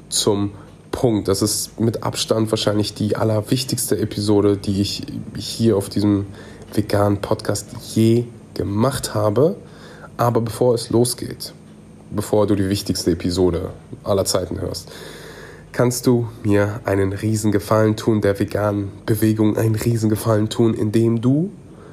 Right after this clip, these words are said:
gleich, nachdem ich mit diesem Satz fertig bin, auf Pause drückst und eine Bewertung für diesen Podcast da lässt. Der Podcast ist neu, der ist gerade erst neu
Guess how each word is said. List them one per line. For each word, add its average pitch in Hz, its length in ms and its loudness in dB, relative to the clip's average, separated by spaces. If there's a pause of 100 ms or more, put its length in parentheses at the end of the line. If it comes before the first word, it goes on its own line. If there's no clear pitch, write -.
(320)
gleich, 175 540 0 (220)
nachdem 110 320 0
ich 107 100 -4
mit 110 100 0
diesem 147 200 4
Satz 135 180 0
fertig - 380 -4
bin, 110 260 2
auf - 160 -6
Pause 123 320 0
drückst 123 380 0 (120)
und 131 320 0
eine 113 120 4
Bewertung 107 520 2
für 92 140 -10
diesen 104 300 -2
Podcast - 580 -4
da 104 100 -2
lässt. 104 240 -4
Der 113 60 0
Podcast 127 460 -2
ist - 160 -8
neu, 151 280 6
der 139 140 0
ist - 140 -6
gerade 131 300 0
erst 113 420 0
neu 147 380 6